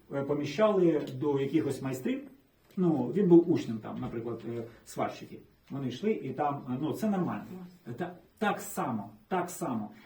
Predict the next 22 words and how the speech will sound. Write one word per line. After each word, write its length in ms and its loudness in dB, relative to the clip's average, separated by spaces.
Ко-, 240 0
і 60 4
що 200 6
Ісус 260 0
Христос 300 -6
зробив? 340 -2
Він 160 6
учнів 440 2
до 100 4
себе 300 0
взяв, 360 0
щоб 260 -2
учні 420 2
в 80 -8
його 280 6
баченні 600 -2
навчались. 580 -4
І 100 4
коли 200 4
вони 220 6
навчились, 580 0
що? 340 -2